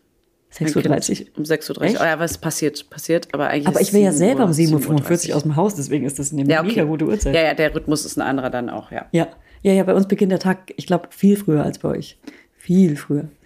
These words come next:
Speaker 1: Ja.
Speaker 2: Und, ähm, ich bringe meine Kinder auch zwischen acht und neun in die Kita, du eher um zehn oder so, ne?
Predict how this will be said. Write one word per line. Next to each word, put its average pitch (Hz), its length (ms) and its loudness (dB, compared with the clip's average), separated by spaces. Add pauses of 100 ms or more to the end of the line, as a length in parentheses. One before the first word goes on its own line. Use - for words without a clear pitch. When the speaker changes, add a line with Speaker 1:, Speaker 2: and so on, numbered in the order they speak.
(420)
Speaker 1:
Ja. - 220 -8
Speaker 2:
Und, 175 460 2
ähm, 165 520 0
ich - 120 -2
bringe 175 180 0
meine 151 160 2
Kinder 170 300 -2
auch 139 80 -6
zwischen 147 240 -6
acht - 180 -6
und 147 80 2
neun 151 220 2
in 139 80 2
die 143 80 -2
Kita, - 260 -4
du 165 180 0
eher 147 200 2
um 139 100 -4
zehn 180 300 2
oder 135 180 0
so, - 120 -6
ne? 180 200 0